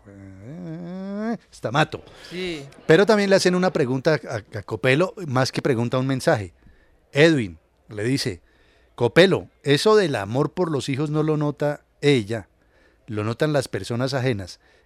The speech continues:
Speaker 1: En mi caso, mi mamá quiere más a mi hermano mayor,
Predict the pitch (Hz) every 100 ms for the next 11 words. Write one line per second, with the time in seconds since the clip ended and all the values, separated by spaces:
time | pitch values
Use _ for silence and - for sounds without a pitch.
0 | _ 120 113 110 - 139 151 180 139 107
1 | 107 135 - - 123 120 127 127 127 92
2 | 101 110 123 127 139